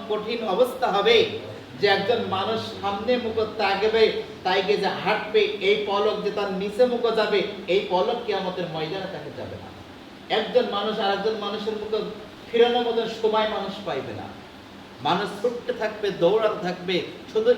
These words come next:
একটা নেক আমলের জন্য, মানে জাহান্নাম থেকে বাঁচার জন্য ছুটতে থাকবে। ওই কিয়ামতের ময়দানে প্রত্যেকটা মানুষকে ওঠানো হবে। যে ব্যক্তি গলায়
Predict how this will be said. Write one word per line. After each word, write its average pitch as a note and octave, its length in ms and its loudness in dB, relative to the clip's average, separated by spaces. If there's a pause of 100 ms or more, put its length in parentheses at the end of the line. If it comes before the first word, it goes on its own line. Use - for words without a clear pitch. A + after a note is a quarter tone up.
একটা G#3+ 440 0
নেক G3+ 160 -2
আমলের G3 360 0
জন্য, G3 460 -2 (180)
মানে G3+ 200 0 (100)
জাহান্নাম G#3+ 540 0
থেকে F#3+ 160 -4
বাঁচার F3+ 340 -2 (100)
জন্য F3+ 160 0
ছুটতে - 420 -10
থাকবে। - 360 -16 (1900)
ওই D3 160 0
কিয়ামতের E3+ 400 0 (100)
ময়দানে E3 680 0 (300)
প্রত্যেকটা A3+ 520 -2
মানুষকে F3+ 480 -2
ওঠানো F3 300 -2
হবে। C3+ 400 -4 (720)
যে G#3 120 6
ব্যক্তি G#3+ 520 2 (800)
গলায় G3 400 8